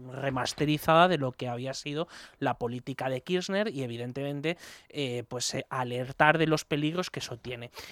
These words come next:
Eso, al menos ya a-, ayer con, eh, la primera reacción que tu-, que tuvieron los mercados financieros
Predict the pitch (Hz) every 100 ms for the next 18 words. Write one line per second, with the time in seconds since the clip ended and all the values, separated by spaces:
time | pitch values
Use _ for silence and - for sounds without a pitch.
0 | - 196 196 220 214 220 196 196 196 131
1 | 135 123 123 127 123 143 175 180 - 170
2 | 170 165 151 147 139 131 135 147 160 165
3 | 170 - 180 156 131 120 135 135 123 127
4 | 135 147 156 151 156 156 - 156 147 180
5 | 156